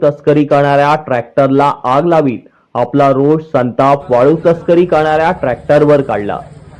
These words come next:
पण आज पावेतो त्या महिलेस धडक देत जीवे ठार मारणारा ट्रॅक्टर चालक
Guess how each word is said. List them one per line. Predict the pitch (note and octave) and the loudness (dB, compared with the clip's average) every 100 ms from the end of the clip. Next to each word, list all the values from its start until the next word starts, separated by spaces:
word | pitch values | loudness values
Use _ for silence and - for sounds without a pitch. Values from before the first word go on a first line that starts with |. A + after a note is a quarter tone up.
| - | -2
पण | C#3+ C#3+ - | 0 0 -2
आज | B2+ D3 | 0 0
पावेतो | - B2+ B2+ D#3 D#3 A#2+ - - - - | 0 0 2 0 0 -2 -4 -16 -20 -2
त्या | D#3+ E3 | 0 2
महिलेस | D#3 D#3 E3+ F#3+ | 0 0 -2 -2
धडक | E3+ D#3 D#3 | -2 -2 -2
देत | D3+ C#3+ D3+ | -2 -2 -2
जीवे | C3 B2+ C#3 D#3+ | -4 -6 -4 -4
ठार | E3 D#3 | -2 -2
मारणारा | D3+ C#3 C#3+ C#3+ C#3+ D3+ | 0 -2 -2 -2 -2 -2
ट्रॅक्टर | C3+ A#2+ - C3 B2 | -4 -8 -4 -4 -2
चालक | B2+ A#2 B2+ | -2 2 2